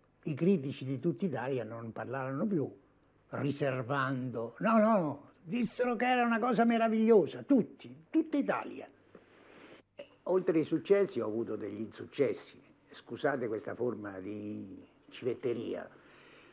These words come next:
I miei insuccessi sono stati clamorosi come i successi. Mi ricordo una commedia che avevo visto a Berlino, messa in scena da un comunista piscatore, in quel periodo era interessante. I rivali in italiano.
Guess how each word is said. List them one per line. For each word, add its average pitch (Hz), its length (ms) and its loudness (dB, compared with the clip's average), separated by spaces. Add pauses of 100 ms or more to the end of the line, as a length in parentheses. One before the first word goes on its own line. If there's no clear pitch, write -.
(440)
I 170 160 2
miei 226 400 6
insuccessi 202 680 4
sono 151 260 2
stati 135 440 0
clamorosi 220 680 4
come 151 280 4
i 139 60 8
successi. 123 580 -2 (600)
Mi 131 100 -4
ricordo 156 580 6 (260)
una 139 200 0
commedia 165 840 0
che 156 100 -2
avevo 160 180 4
visto 170 220 2
a 160 60 0
Berlino, 160 500 4
messa 135 220 -2
in 143 120 4
scena 143 320 0
da 135 140 -2
un 131 160 -2
comunista 131 600 0
piscatore, 101 680 -6
in 98 80 -6
quel 101 140 -4
periodo 117 520 -2
era 104 200 -6
interessante. 107 680 -6 (960)
I 151 100 0
rivali 127 600 2
in 123 100 0
italiano. 117 840 0